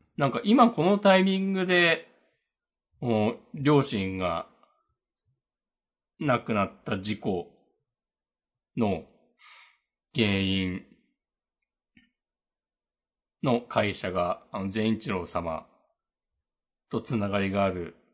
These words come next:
ことを今知るのとか、なんか、あ、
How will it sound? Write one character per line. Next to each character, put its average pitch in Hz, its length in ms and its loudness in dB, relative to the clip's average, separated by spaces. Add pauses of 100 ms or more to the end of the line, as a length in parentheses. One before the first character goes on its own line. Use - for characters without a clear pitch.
(160)
こ - 80 -8
と 92 220 -6
を 90 120 -6
今 156 280 8
知 - 260 -8
る 90 140 -8
の 80 120 -14
と - 140 -20
か、 78 340 -10
な 113 100 0
ん 117 60 -2
か、 78 240 -4 (2000)
あ、 98 140 -2